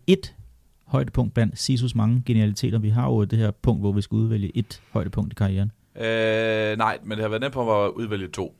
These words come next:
Speaker 1: <laughs> Okay. Jamen, det har vi jo nogle gange for vane for, det her med ikke at lade os begrænse. Anela, Zidanes fjorten røde kort i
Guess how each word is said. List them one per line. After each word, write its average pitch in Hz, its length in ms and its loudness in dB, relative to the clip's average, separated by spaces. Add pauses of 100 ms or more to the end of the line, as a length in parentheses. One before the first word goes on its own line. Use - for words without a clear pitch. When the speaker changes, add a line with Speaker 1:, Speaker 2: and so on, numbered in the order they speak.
Speaker 1:
<laughs> 120 60 8 (500)
Okay. - 300 -4 (1400)
Jamen, 98 160 2
det 117 80 4
har 123 100 6
vi 120 60 4
jo 117 60 8
nogle 113 160 8
gange 110 80 6
for 107 80 0
vane 98 260 4
for, 101 120 -2
det 98 120 2
her 98 80 4
med 95 260 2 (460)
ikke 113 140 4
at 104 40 4
lade 95 100 2
os - 60 -4
begrænse. - 460 -10 (720)
Anela, 139 360 8 (500)
Zidanes - 840 2
fjorten 131 340 0
røde 120 180 6
kort 120 240 4
i - 20 -2